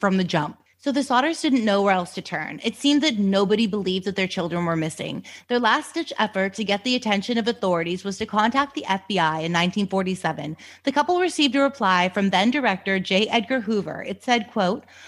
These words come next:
"Although I would like to be of service, the matter related appears to be of local character and does not come within the investigative jurisdiction of this bureau," end quote.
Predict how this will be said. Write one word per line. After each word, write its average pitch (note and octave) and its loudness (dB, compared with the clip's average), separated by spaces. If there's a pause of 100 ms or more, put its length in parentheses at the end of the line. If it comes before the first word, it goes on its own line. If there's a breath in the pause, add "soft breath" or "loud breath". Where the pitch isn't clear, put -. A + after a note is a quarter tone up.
(140 loud breath)
"Although C4 4
I E4+ 4
would D#4 2
like A#3 0
to B3+ -2
be A3+ 2
of G3 -2
service, D#3+ -2
the G#3 0
matter G#3 4
related F#3+ 0
appears C4+ -2
to D4 -2
be B3 2
of A3+ 2
local G3 2
character D#3+ -2 (280 loud breath)
and G#3+ 2
does B3+ 0
not D4 -2
come G#3+ 0
within G3+ 0
the C4 2
investigative A#3 0
jurisdiction G3 -2
of F#3+ -2
this F3 -4
bureau," D#3 -2
end F3+ 0
quote. E3 -4